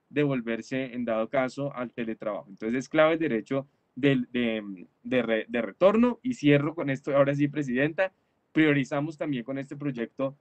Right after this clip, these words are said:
tres cosas es-, especialmente, y es que esta oferta y estos lineamientos de teletrabajo puedan aplicar prioritariamente a la población vulnerable, afrodescendientes, indígenas, víctimas del conflicto armado, adultos mayores, cuidadores, cuidadoras, mujeres quemadas con ácido, personas con amenazas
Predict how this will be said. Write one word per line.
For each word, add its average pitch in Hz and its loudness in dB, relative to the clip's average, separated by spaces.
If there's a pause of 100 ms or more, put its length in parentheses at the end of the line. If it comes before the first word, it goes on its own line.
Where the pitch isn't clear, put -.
(160)
tres 151 0
cosas 147 -2
es-, 147 -6
especialmente, 143 0
y 135 2
es 117 -2 (280)
que 127 2
esta 156 4
oferta 185 2
y 139 0
estos 143 -6
lineamientos 127 -2
de 151 -4
teletrabajo 117 -4
puedan 139 0
aplicar 139 -4
prioritariamente 156 0 (300)
a 151 0
la 143 2
población 127 -6
vulnerable, 156 -2
afrodescendientes, 139 -2
indígenas, 143 -2
víctimas 131 -8
del 131 -18
conflicto 113 -14
armado, 165 -2
adultos 131 -8
mayores, 147 -6
cuidadores, 127 -2
cuidadoras, 139 0 (520)
mujeres 165 4
quemadas 143 0
con 147 -2
ácido, 170 -2
personas 117 -6
con 135 -2
amenazas 110 -2